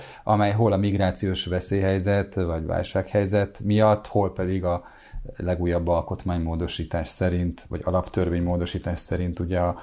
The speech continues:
szomszédos országban megnyilvánuló, ö, háború, illetve hát a humanitárius ka-, katasztrófa miatt indokolt, legalábbis így látja a kormányzat. Azok, akik kritizálják a, ezt a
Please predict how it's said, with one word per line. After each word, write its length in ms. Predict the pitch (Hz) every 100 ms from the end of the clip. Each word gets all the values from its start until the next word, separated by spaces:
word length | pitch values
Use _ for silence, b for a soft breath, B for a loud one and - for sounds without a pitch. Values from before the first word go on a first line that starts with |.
| B -
szomszédos 640 | - 101 98 87 90 -
országban 540 | 85 - 87 87 82
megnyilvánuló, 880 | 85 82 82 80 82 87 87 82 - B B B -
ö, 80 | 90
háború, 840 | 87 87 101 98 95 117 113 -
illetve 440 | 110 98 90 95
hát 240 | 92 95 92
a 40 |
humanitárius 800 | - 95 90 90 - 87 87 -
ka-, 240 | 95 87 -
katasztrófa 560 | 92 95 90 104 104
miatt 220 | 104 104 135
indokolt, 640 | 123 107 95 - 107 101
legalábbis 460 | 107 98 98 101 107
így 120 | 95
látja 320 | 87 - 98
a 60 | 92
kormányzat. 580 | 110 98 95 95 104 -
Azok, 280 | 180 202 -
akik 200 | - 131
kritizálják 840 | 165 160 104 98 90 95 92 -
a, 160 | 98
ezt 240 | 104 - -
a 220 | 87